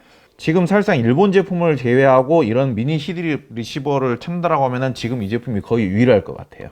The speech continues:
마지막으로 주의할 점을 한 가지 말씀을 드리자면은, 어, 일반적으로 씨디가 들어가는 애들은 씨디 메커니즘이 종종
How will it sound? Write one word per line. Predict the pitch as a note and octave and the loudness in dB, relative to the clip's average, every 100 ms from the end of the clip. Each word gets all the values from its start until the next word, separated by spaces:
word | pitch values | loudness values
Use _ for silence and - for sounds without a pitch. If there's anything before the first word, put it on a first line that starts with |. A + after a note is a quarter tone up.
| _ _ | _ _
마지막으로 | A2+ E3 F#3 F3+ F3+ | 2 4 4 4 4
주의할 | E3 - D3+ D#3 | 2 2 4 4
점을 | D#3 D3 C3+ C3 C3 B2+ A#2+ | 2 -2 -4 -4 -4 -2 -4
한 | D#3+ | -4
가지 | E3 | -4
말씀을 | A2+ F#2+ - A#2 | -2 -4 -6 -8
드리자면은, | F#2 G2 G#2 F#2 F#2 C#3+ G3+ - _ _ _ _ | -6 -2 -2 -2 0 0 0 -6 _ _ _ _
어, | - F#2 F2 | -12 -8 -6
일반적으로 | F#2+ C3 D#3+ C#3 A2 | 0 0 2 2 0
씨디가 | B3 B3+ A#3+ D3+ | 0 -2 0 0
들어가는 | G#2+ A2 G2 | 0 -2 -2
애들은 | F2 F#2+ B2+ E2 C#2 _ _ _ | -4 -2 -2 -2 -8 _ _ _
씨디 | - B3 A3+ G#3+ E3+ C#3+ G#2 - | -6 -4 -2 0 2 0 0 -4
메커니즘이 | G#2 - D#3 C3+ A#2 G2 | -6 -2 -2 0 -2 -2
종종 | A#2 A#2 G#2+ | -4 -2 -2